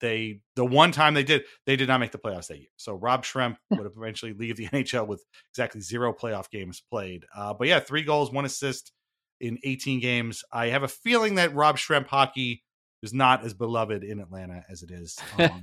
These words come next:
Speaker 1: Island. It didn't really take off the same.
Speaker 3: Yeah.
Speaker 1: Um, but yeah, that was it. And, uh, Dom wrote a whole song to, uh,
Speaker 3: <laughs>
Speaker 1: the wreck of the Edmund Fitzgerald, <laughs> which is pretty wild. Uh, these,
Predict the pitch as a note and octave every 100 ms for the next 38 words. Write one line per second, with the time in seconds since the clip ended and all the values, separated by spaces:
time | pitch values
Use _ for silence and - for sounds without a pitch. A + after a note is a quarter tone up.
0 | F2+ F2+ F2+ F#2 - G2+ G2+ F#2 - G2+
1 | G2 F#2 - - - G#2+ C3+ B2 - _
2 | _ _ - A#2 A2+ A2+ G#2+ - _ _
3 | _ _ D#3+ E3 G3 A#3 - _ D#3 F3+
4 | F#3 A3 F3+ - _ C3 B2+ B2 B2+ B2
5 | C3 C#3 D3+ D3 C#3 C3+ - C3+ D3+ F#3+
6 | F3+ _ _ - - C3+ C3 C3 B2 A#2+
7 | - _ _ A#2+ C#3+ C#3+ C#3 C#3+ C#3 C#3
8 | D3 C3+ C#3+ C#3+ D3+ B3 - - F#3 -
9 | - G#3+ - G#3 - - F#3+ E3+ - _
10 | _ - - A#3 - E3+ D#3 C#3+ C#3+ D3+
11 | D3+ C3+ B2 A#2+ B2 B2+ D3